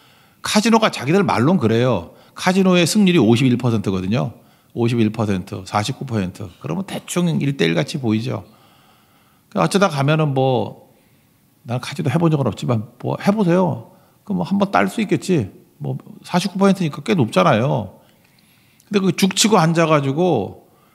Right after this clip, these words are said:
그 태백인가 어디 뭐 정선인가 거기 가서 죽도록 해보라고. 해보면 하루, 이틀, 삼 일, 사 일. 수가 커지면 커질수록 여러분 그지 돼요. 다 날라가. 그 일 퍼센트가 얼마나 중요한 건데. 그럼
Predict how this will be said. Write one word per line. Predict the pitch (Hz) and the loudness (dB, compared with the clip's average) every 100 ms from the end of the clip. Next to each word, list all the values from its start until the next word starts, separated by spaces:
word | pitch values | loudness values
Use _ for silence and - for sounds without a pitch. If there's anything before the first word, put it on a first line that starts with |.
| _ | _
그 | _ 147 | _ -10
태백인가 | - 190 170 156 156 | -4 0 0 2 2
어디 | 120 131 | 2 0
뭐 | 120 | 0
정선인가 | 113 127 127 131 123 | 2 2 2 0 0
거기 | 127 | 0
가서 | 127 117 139 | 0 -2 -6
죽도록 | - 170 202 196 | -8 0 4 4
해보라고. | 208 202 123 143 156 95 92 _ _ _ _ _ _ _ _ _ _ - | 4 2 2 -2 -2 -6 -12 _ _ _ _ _ _ _ _ _ _ 0
해보면 | 190 180 180 147 | 4 4 4 2
하루, | - 214 202 151 160 | 2 2 4 2 0
이틀, | 175 - 175 | -4 0 0
삼 | 151 185 180 | 2 0 0
일, | 156 | 0
사 | 104 | 0
일. | 107 - | -2 -10
수가 | - - 220 202 | -10 -4 -2 -2
커지면 | - 208 220 214 | -4 -4 -4 -2
커질수록 | 214 196 - 180 165 | -4 -6 -4 -2 -2
여러분 | 123 160 - | -2 -2 0
그지 | 127 | 0
돼요. | 120 104 | 0 -2
다 | 135 120 | -2 0
날라가. | 120 107 113 80 - - _ _ _ _ _ _ _ _ _ _ - | 2 0 0 -4 -6 -14 _ _ _ _ _ _ _ _ _ _ -10
그 | - | -2
일 | 175 | 0
퍼센트가 | - 185 160 175 | 2 2 4 2
얼마나 | 147 143 | 2 2
중요한 | 151 135 120 | 2 4 4
건데. | 104 98 85 - | 2 0 -4 -8
그럼 | - | -8